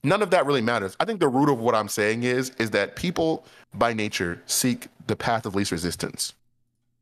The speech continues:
So y'all all want the same things. That's why all of y'all fucking complain. Y'all be like, "Men ain't shit, women ain't shit," and you wanna give nothing. So I'm just saying, if you want the best outcome for your situation, try a little bit harder.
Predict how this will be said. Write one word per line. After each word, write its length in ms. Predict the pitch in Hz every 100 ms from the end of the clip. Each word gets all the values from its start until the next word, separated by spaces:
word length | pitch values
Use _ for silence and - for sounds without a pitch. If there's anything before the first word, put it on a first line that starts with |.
| _ -
So 400 | 131 127 120 - _ _ _ _ _ _ _ _ _ _ _ _ _ - - _ _ -
y'all 320 | 131 165 175
all 360 | - 139 139 117
want 300 | 117 117 -
the 80 |
same 320 | 95 104 98 95
things. 400 | 95 80 - -
That's 260 | 110 135 -
why 100 | 147
all 260 | 120 123
of 100 | 120
y'all 140 | 117 104
fucking 340 | - 117 107
complain. 580 | 104 90 107 95 87 90 - - -
Y'all 160 | 180
be 120 | 135 104
like, 180 | 90
"Men 220 | 120 180 170
ain't 180 | 160 151
shit, 300 | 147 135 131 - - 131
women 220 | 135 127
ain't 180 | 120 117
shit," 260 | 107 98 -
and 100 | 101
you 100 | 110
wanna 200 | 120 120
give 220 | 110 104
nothing. 460 | 95 90 - 90 110 _ _ _ _ -
So 340 | 147 131 - _ -
I'm 120 | 151
just 160 | 151 165
saying, 200 | 151 143
if 160 | 143 156
you 100 | 147
want 360 | 147 175 165 _ -
the 120 | 131
best 280 | 113 127 -
outcome 320 | 113 113 123 110
for 80 |
your 60 | 107
situation, 680 | - - 104 101 - 85 - _ _
try 320 | - - 151 143
a 40 |
little 160 | 131 123
bit 140 | 110
harder. 380 | 101 90 -